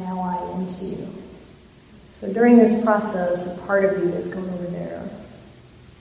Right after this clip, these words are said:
Sometimes it's when I, when I invite the demon to go sit over there, I can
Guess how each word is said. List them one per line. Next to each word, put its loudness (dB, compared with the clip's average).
Sometimes 6
it's 2
when -2
I, -4
when -4
I 0
invite 2
the -2
demon 0
to -2
go 0
sit -4
over 4
there, 2
I 0
can -10